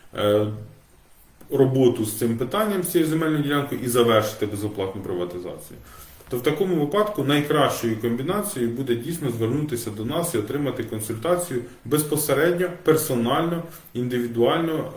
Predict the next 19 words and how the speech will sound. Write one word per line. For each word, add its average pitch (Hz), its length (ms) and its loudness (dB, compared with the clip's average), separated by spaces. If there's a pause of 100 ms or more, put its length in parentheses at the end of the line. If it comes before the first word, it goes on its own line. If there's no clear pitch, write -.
(120)
по 120 80 0
вашому 120 460 2
питанню. - 440 -8 (520)
Для 139 140 -2
цього 190 320 2
необхідно 147 480 0
підготувати 147 760 -2
ті 147 80 -2
документи, 123 560 -2
які 107 200 -6
у 110 40 -2
вас 104 260 -2
є, 151 100 -4
бо 120 140 -2
якщо 107 260 -2 (100)
геть 135 200 2
зовсім 120 360 -2
нічого 120 360 -4
немає, 190 400 -4